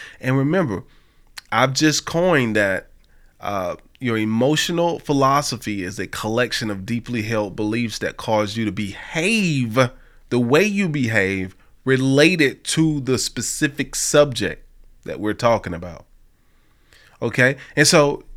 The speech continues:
if you ask yourself, "How do I behave in relationship to money?"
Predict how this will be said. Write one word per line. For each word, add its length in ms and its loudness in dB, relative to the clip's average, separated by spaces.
if 140 -6
you 100 6
ask 220 4
yourself, 300 0
"How 160 2
do 120 4
I 80 4
behave 720 -2
in 200 4
relationship 800 0
to 80 -8
money?" 360 -2